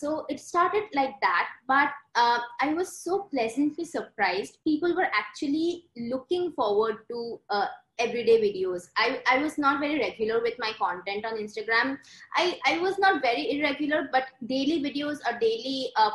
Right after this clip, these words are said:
posts I have never done before this. So every day six P M my video used to go up. And if I was late for, like, half an hour or something, people used to, you know, D M me and ask, "Where is today's video?" So that was very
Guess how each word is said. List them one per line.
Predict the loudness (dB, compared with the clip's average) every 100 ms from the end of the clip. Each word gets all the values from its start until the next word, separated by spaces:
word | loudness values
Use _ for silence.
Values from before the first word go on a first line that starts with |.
| -2
posts | -2 -2 -4 -4 -2
I |
have | 0 -2
never | -4 -4 -4
done | -2 -4 -6 -8
before | -6 -8 -8
this. | -20 -20 _ _ _ _ _ _
So | -6 -4
every | -2 -2 -4
day | -4 -4
six | -8 -10
P | -8 -2 -2
M | -2
my | -2
video | 0 0 0
used | 0 -2
to | -6
go | -4 -2
up. | -4 -8 _ -20 -20 -2
And | 0 0 -2 -2
if | -2 -2 -12 _ 0
I | 2
was | 2 -2
late | -2 0 0 0
for, | 0
like, | 0 -2 4
half | 4 4
an | 2
hour | 4 4 2
or |
something, | 0 -4 -4 -10 -14
people | -12 -6
used | -6 -4
to, | -4 -2
you | 0
know, | 0
D | 0 0
M | 2 0
me | -2
and | 0
ask, | 0 -2 -4
"Where | -2 0
is | 0
today's | 0 0 0
video?" | -4 -8 -10
So | -6 2
that | 2 2
was | -4 -4
very | -2 0 0 -4 -6